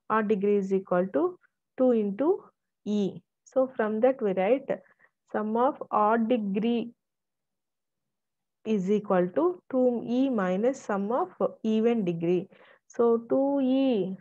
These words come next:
two multiple here. So it is even number, even number minus, uh, degree of even degrees. So we get even number. So from this we say that sum of odd degree vertices is even.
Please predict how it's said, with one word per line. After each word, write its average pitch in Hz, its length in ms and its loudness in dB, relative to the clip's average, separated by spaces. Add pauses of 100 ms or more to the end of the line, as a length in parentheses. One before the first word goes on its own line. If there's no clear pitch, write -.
(180)
two 254 180 0
multiple 220 500 0
here. 196 300 0
So 233 160 0
it 233 140 -2
is 254 280 -2
even 226 360 0
number, 175 380 -2
even 220 360 -4
number 226 380 -4
minus, 214 500 -4 (680)
uh, 202 220 -2 (180)
degree 214 400 2
of 262 160 4 (300)
even 226 360 2
degrees. 202 500 0 (180)
So 240 160 4
we 233 120 2
get 240 260 4 (180)
even 202 360 0
number. 175 420 -2 (420)
So 247 100 2
from 226 440 0
this 302 380 0
we 220 180 0
say 175 300 0
that 262 340 0 (400)
sum 247 300 0
of 311 200 0 (160)
odd 220 340 0
degree 233 340 0
vertices 208 760 -2
is 202 460 0 (600)
even. 190 560 0